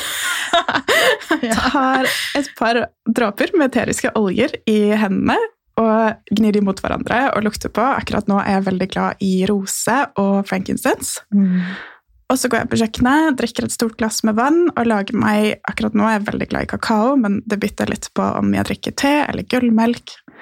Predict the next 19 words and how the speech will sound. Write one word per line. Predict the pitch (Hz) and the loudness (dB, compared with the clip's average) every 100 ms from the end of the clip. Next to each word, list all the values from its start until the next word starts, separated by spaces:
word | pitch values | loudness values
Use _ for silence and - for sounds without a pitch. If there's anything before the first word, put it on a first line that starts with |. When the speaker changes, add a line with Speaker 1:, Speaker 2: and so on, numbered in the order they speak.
| - - - | -20 -20 -4
Speaker 2:
Nå | 214 202 202 | 0 2 2
har | 196 190 | 0 0
jeg | 208 208 | 0 -2
kakao | 208 208 180 180 220 220 - | -2 -2 0 2 2 0 -2
av | - - 185 - | -2 0 -2 -4
rå | 196 190 | -2 -2
kakao, | - - 190 185 202 254 277 | -4 -6 -2 0 2 2 0
kokosblomstsukker, | - 214 208 - 196 196 - 196 - 208 247 - - - | -4 -6 -6 -2 0 0 -2 -8 -4 0 0 -2 -12 -12
havremelk, | - 208 - 170 - 190 226 240 - 208 | -6 -6 -4 -2 0 0 0 0 -4 -4
vanilje, | 190 190 190 196 180 185 233 294 - - - _ - | -2 0 0 -2 -2 0 0 0 -4 -16 -20 _ -8
kanel, | - 202 196 190 220 240 269 269 - _ _ _ _ - - _ | -2 2 2 2 2 2 0 -2 -10 _ _ _ _ -20 -20 _
chili | - - - 190 190 214 226 240 - | -4 -2 0 0 0 2 0 -2 -2
og | 185 180 185 | 0 2 2
macapulver, | 180 185 202 196 190 233 427 - - _ - | 0 -2 -4 -4 -2 0 -2 -8 -20 _ -4
Speaker 1:
Oi. | 180 | 0
Speaker 2:
som | 196 214 214 | 2 2 4
jeg | 208 208 208 208 | 4 2 0 -2
drikker | - - - | -8 -8 -4
da | 202 | -2